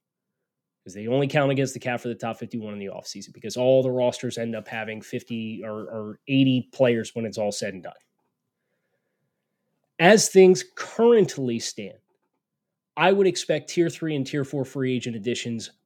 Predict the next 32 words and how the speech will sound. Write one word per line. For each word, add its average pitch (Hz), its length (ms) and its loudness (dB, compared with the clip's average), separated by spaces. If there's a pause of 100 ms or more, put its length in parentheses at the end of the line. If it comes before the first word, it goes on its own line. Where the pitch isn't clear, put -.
barring 135 400 2
a 123 60 -2
significant 143 760 0
salary 135 340 0
cap 127 400 -8
maneuver. 127 480 -6 (1500)
Ten 151 200 4
million 160 300 6
dollars 139 460 2
when 131 120 -2
you 127 80 -2
consider 139 440 -2
you're 120 220 -6
at 120 80 -12
forty-eight 147 500 -2
players 135 400 -2
under 120 220 -6
contract, 139 800 -4 (640)
you 139 240 -2
are 135 120 -2
going 127 300 -2
to 123 140 -8
need 135 340 -2
to 127 260 -4
open 127 320 -4
up 117 240 -8 (760)
potentially 123 720 -6
a 127 40 -4
spot 127 400 -4
for 139 360 -2
Trent 160 320 -2
Sherfield, 117 580 -2